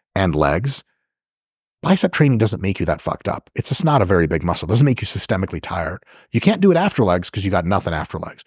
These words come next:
but you might be able to do it before. So you may be able to do biceps first, legs second. That's a workable split in and of itself. That's part one. So muscles need to gel well together. Here's another example. If you do back first and then legs after, can be done,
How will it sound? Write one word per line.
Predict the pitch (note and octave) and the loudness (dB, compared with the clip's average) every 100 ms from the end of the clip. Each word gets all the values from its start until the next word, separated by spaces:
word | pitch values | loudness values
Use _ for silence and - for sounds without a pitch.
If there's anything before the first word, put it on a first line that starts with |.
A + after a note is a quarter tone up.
| _ | _
but | - | -6
you | C#3+ | -2
might | A3 | 2
be | |
able | A3+ G3 | 0 2
to | |
do | F#3 | 2
it | D#3+ | 2
before. | - D#3 B2+ - _ - - | 0 2 0 -2 _ -20 -8
So | - | 2
you | |
may | A2 | 4
be | A2+ | 4
able | |
to | G#2+ | 2
do | F2+ | 2
biceps | E2+ G#2 F3+ - | 2 2 0 0
first, | A2+ A2 - _ _ _ _ _ | 0 -2 -4 _ _ _ _ _
legs | E2+ B2+ C#3+ | 0 0 0
second. | G#2+ F#2 G#2+ - _ _ | -2 0 -4 -8 _ _
That's | G2+ A2+ - | 0 2 2
a | |
workable | F#2+ F#2 G2 G2 F2 | 2 2 2 2 0
split | - - F2 - _ | -2 -2 -2 -2 _
in | G#2+ G2 | 0 2
and | |
of | F2 D#2+ | 2 -2
itself. | - - - - _ _ _ _ _ _ _ - | -6 -10 -12 -20 _ _ _ _ _ _ _ -4
That's | A#2+ | -4
part | - A2 - | 0 0 0
one. | E2 C#2+ - - - | -2 -4 -10 -20 -4
So | B2 | 2
muscles | A#2+ A2+ A#2 | 2 2 0
need | A2 G#2 | 0 -2
to | F2 | -2
gel | G#2 E2 | 0 0
well | D2+ D2+ | 0 -4
together. | D#2+ D2+ | -4 -6
Here's | - B2+ | 0 2
another | A2 G2 F2+ | 4 2 0
example. | D#2+ D2+ - - - - - - | -4 -8 -10 -14 -18 -18 -12 -2
If | G#2+ - | -2 2
you | B2 | 4
do | C3+ | 4
back | G2+ - A2 A#2 - | 2 2 0 0 -4
first | - F#2+ - - - - _ | -2 0 -2 -8 -20 -20 _
and | - F#2 | -2 0
then | F#2 | 2
legs | E2 F#2 E2 | 2 2 0
after, | - D#2+ G2 - D#3+ F3 _ _ | -2 -2 -2 0 0 0 _ _
can | - - G3 A#3 | -14 -4 2 4
be | C3 | 4
done, | F2 D#2+ D2 | 2 -2 -4